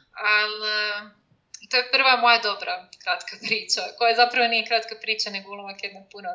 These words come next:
veća. Nakon toga sam napisala još jednu koja je funkcionirala dobro, nije neka izvrsna, ali bila sam zadovoljna.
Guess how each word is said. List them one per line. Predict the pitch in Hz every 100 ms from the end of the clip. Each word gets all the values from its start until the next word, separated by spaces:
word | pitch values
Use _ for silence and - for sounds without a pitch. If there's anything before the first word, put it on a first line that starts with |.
| -
veća. | - - 294 285
Nakon | 277 269
toga | 262 262 247
sam | 226
napisala | 214 233 233 214 202
još | 214 -
jednu | 202 196 -
koja | - 185
je | 180 185 185 _ _ _ -
funkcionirala | 247 233 - 262 262 240 214 208
dobro, | 254 285 285
nije | 262 269 277 247 - 196
neka | 240 240 240
izvrsna, | 294 330 277 277 240 233
ali | 214 214 214 _
bila | _ 220 202 190
sam | 202 190
zadovoljna. | 190 208 277 294 330 339